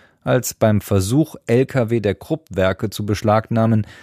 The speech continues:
dreizehn Arbeiter in Essen erschossen wurden.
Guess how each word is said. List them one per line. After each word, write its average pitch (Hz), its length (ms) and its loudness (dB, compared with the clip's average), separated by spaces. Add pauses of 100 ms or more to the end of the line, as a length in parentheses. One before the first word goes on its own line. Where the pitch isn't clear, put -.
(220)
dreizehn 120 600 0
Arbeiter 104 580 0
in 107 140 -2
Essen 104 460 -6
erschossen 98 580 -2
wurden. 90 320 -8